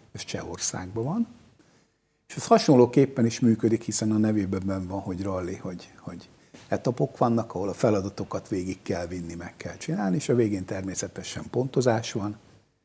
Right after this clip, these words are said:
És nagyon, megmondom, nagyon nagy büszkeség fönnállni a dobogón. Ö, Magyarországon először mi, székesfehérvári mentők álltunk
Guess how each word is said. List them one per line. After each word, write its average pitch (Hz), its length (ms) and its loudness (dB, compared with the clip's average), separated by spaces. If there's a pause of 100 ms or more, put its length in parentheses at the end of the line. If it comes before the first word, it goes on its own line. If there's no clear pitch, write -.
(1000)
És 135 240 4
nagyon, 131 340 10
megmondom, 107 480 6
nagyon 107 220 6
nagy 98 160 4
büszkeség 101 580 -2
fönnállni 92 560 -4
a 92 80 -4
dobogón. 107 680 4 (440)
Ö, 101 240 -2 (420)
Magyarországon 113 920 8
először 107 520 8
mi, 101 300 10 (1120)
székesfehérvári 98 960 2
mentők 95 680 0 (120)
álltunk - 720 -4